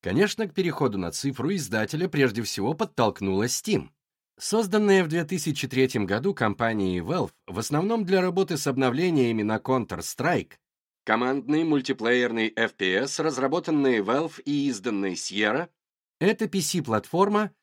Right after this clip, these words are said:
быстро превратилась в площадку для продажи продуктов компании —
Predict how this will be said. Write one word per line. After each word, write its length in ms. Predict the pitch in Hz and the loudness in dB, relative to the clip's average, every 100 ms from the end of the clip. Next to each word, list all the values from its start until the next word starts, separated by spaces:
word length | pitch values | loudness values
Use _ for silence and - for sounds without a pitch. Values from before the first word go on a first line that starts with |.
| _ - | _ -10
быстро 440 | 127 233 - 214 - | -2 -2 0 -2 -2
превратилась 600 | 202 170 156 160 143 - | 0 2 2 2 2 0
в 140 | - | -8
площадку 580 | - 98 - 220 226 202 | -2 -2 0 0 0 0
для 140 | 165 | 0
продажи 460 | 151 151 160 202 208 | 2 2 2 0 0
продуктов 500 | 190 185 123 - 87 | 0 2 0 -2 -8
компании — 640 | 90 95 165 208 233 214 | -6 -2 0 2 2 -2